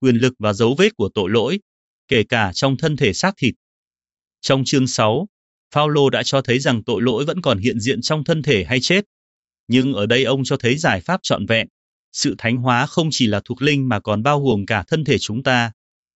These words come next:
Ông viết trong câu mười một, "Lại nếu Thánh Linh của Đấng đã khiến Đức Chúa Giêsu sống lại từ kẻ chết đang ở trong anh em,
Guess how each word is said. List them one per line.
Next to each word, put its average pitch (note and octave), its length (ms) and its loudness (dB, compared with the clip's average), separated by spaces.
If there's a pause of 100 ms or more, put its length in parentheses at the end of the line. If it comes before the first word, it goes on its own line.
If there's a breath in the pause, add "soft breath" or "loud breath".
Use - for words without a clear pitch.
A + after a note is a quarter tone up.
(300)
Ông B2 260 4
viết F3 180 4
trong B2+ 200 2
câu B2+ 180 4
mười A#2+ 180 4
một, F#2 200 -2 (540)
"Lại G#2+ 220 0
nếu A#2+ 160 4
Thánh C3 220 0
Linh D#3 220 0
của G2 100 -2
Đấng F#2+ 220 2
đã A#2+ 100 -2
khiến B2+ 260 2
Đức G3 140 0
Chúa B2+ 300 4
Giêsu C3 340 2
sống D#3 240 0
lại B2 260 -2
từ G#2+ 160 0
kẻ F#2 140 0
chết F3 240 0
đang C3 220 0
ở F2+ 140 -4
trong A#2+ 200 -2
anh A2+ 200 0
em, A#2 240 2